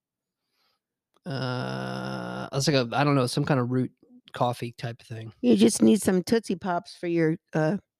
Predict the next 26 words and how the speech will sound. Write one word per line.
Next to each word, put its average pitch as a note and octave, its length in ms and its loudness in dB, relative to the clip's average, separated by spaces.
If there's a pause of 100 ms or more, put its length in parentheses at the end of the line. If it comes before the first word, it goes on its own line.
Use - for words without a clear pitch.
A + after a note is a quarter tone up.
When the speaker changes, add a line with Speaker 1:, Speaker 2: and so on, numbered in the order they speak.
(520)
Speaker 2:
Halloween F#3+ 500 2
decoration E3 600 -2
of E3 140 -6
the D#3 80 -6
Speaker 1:
Oh, G3 220 -2
yeah. D3 120 -2 (100)
Speaker 2:
monster. E3 180 0 (160)
<laughs> - 160 -8
Speaker 1:
Yeah. C#3 280 -4 (180)
I D3+ 60 -8
don't F#3+ 120 -6
know F#3+ 60 -8
what E3 80 -12
to E3 80 -12
do D3 160 -16
with F3+ 80 -8
Speaker 2:
Forgot F3+ 180 -2
to - 60 -8
Speaker 1:
that, - 40 -10
Speaker 2:
buy D#3+ 140 0
Speaker 1:
where D#3 80 0
to - 80 -6
Speaker 2:
those - 100 -6
Speaker 1:
put B2+ 100 -8
it. - 40 -12
Speaker 2:
today. D#3 280 -8